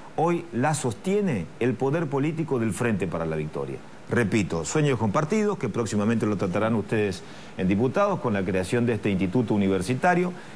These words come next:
para absor-, absorber un fenomenal escándalo y una fenomenal estafa al Estado. Estamos hablando de más de setecientos y pico de millones de pesos en obras de una fundación con un fin loable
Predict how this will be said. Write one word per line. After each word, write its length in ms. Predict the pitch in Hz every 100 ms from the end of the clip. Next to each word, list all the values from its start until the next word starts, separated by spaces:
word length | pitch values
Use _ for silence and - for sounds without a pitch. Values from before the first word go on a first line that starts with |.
| -
para 220 | 104 107 107
absor-, 360 | - 113 123 -
absorber 520 | 92 98 - 117 151 143
un 260 | 139 147 131
fenomenal 540 | 131 127 131 160 202
escándalo 640 | 156 - 156 160 160 165 156 - -
y 100 | 110
una 140 | 131 120
fenomenal 440 | 120 123 156 185
estafa 380 | 123 151 135 117
al 80 | 101
Estado. 480 | - 190 156 139 151 -
Estamos 440 | - 110 127 110
hablando 420 | 101 135 139 135
de 160 | 117 104
más 320 | 113 143 139 - - - -
de 120 | 110
setecientos 640 | 113 104 107 175 175 147
y 80 | 117
pico 320 | 98 160 156
de 80 | 123
millones 380 | 113 131 139 120
de 120 | 110
pesos 540 | 101 202 190 196 190 - - - - 107
en 180 | 110
obras 360 | 170 208 208 147
de 80 | 120
una 260 | 147 147
fundación 800 | 143 127 127 117 - 185 147 98 82 -
con 120 | 113
un 140 | 143
fin 180 | 117 151
loable 520 | 160 202 202 190 190